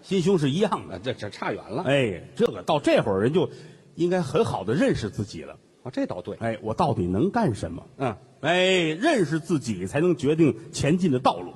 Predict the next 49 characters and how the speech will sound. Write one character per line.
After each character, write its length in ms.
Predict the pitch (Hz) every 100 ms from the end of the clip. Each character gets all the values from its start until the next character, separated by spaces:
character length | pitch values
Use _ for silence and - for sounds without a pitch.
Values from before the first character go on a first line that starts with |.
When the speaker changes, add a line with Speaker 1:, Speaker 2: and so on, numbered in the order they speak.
| -
Speaker 2:
那 120 | 233
您 320 | 202 254 294
想 320 | 240 151 - 90
了 80 |
没 100 | 113
有 120 | 160 139
啊？ 60 | 123
Speaker 1:
我 20 |
真 180 | 180 214
想 280 | 117 69
过 100 | 73
呀。 100 | 78 - -
Speaker 2:
这 80 |
干 180 | 160 117
什 100 | 87
么 80 | 110
呀？ 60 | 98
Speaker 1:
你 20 |
说 120 | 127
让 160 | 131 95
我 80 |
卖 180 | 95 110
菜 240 | 98 151 98
去 120 | 85
吧， 260 | 76 85 -
Speaker 2:
嗯。 240 | 117 117 117 -
Speaker 1:
我 80 |
起 240 | 120 - 120
不 60 |
来 100 | 123
这 80 | 165
么 80 | 135
早。 400 | - 67 82 131 - _ _ _ -
Speaker 2:
哦， 120 | 120
这 140 | 131
得 100 | 113
早 220 | 104 123
起。 340 | 147 - 85 82
Speaker 1:
开 180 | - 185
个 80 | 156
酒 220 | 110 90
吧， 320 | 135 175 160 -
Speaker 2:
嗯。 220 | 131 131 131 -
Speaker 1:
睡 260 | - - 147
不 80 |
了 160 | 101 90
这 80 | 151
么 120 | 123
晚。 520 | 90 69 - 113 165